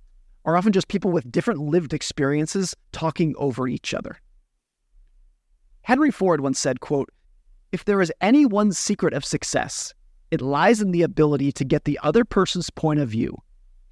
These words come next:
and to see things from their angle as well as your own."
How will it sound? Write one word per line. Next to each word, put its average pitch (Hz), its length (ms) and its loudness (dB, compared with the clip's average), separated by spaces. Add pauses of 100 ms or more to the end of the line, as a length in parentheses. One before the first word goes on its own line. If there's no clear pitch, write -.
(200)
and 151 100 0
to 135 80 -2
see 233 320 2
things 160 380 0
from 135 220 -2
their 165 360 2
angle 151 380 0
as 120 160 -2
well 131 240 0
as 113 160 -2
your 120 160 -2
own." 69 240 -8